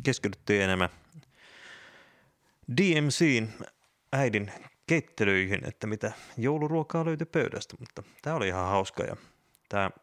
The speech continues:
samplehän tässä on ihan hauska kanssa toi torvisamplehän alussa, niin tämähän on joululaulusta kanssa, tai eräänlaista joululaulusta.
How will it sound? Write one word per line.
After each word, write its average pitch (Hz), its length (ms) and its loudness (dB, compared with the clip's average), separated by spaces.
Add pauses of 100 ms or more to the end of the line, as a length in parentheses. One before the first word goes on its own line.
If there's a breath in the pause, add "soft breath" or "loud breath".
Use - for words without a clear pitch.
(100)
samplehän 110 520 0
tässä 90 280 -4 (300)
on 101 180 -8
ihan 92 200 -6 (1080 loud breath)
hauska - 420 -6
kanssa 107 340 -6
toi 101 220 0 (480 loud breath)
torvisamplehän 98 760 -2
alussa, 92 500 -2
niin - 240 -14 (100)
tämähän 107 220 -2
on 90 80 -2
joululaulusta 101 680 0
kanssa, 98 400 0 (160)
tai 87 220 0
eräänlaista 95 640 0
joululaulusta. 95 680 -2